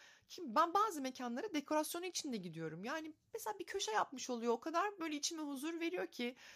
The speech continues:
İşte kendi Instagram hesabımda da paylaşacak bir içerik oluyor benim için. Ee, hem de o orayı görmek, işte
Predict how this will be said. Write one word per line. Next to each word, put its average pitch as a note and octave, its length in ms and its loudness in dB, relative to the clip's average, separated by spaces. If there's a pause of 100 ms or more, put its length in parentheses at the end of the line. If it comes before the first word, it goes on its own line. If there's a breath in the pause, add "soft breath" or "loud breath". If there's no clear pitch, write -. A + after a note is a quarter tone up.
(120)
İşte - 200 -2
kendi G4 300 2
Instagram D#4+ 440 4
hesabımda B3+ 500 6
da A3+ 120 4
paylaşacak F#3 560 2
bir E3 40 -8
içerik E3+ 340 -6
oluyor D#3 300 -2
benim D3+ 200 -8
için. F4 340 -10 (520 loud breath)
Ee, A3 400 -2
hem D#4+ 260 -2
de E4+ 60 8
o D4+ 300 8
orayı D4+ 240 2
görmek, B3 600 2
işte A#3 300 -4